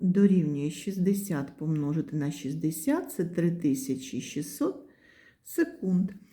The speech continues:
Тому п'ять секунд дорівнюють п'ять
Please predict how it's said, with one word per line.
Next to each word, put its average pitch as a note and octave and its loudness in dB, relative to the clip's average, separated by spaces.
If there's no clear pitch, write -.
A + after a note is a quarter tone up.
Тому G3+ 6
п'ять E3 0
секунд E4+ -4
дорівнюють F3 4
п'ять D#3 0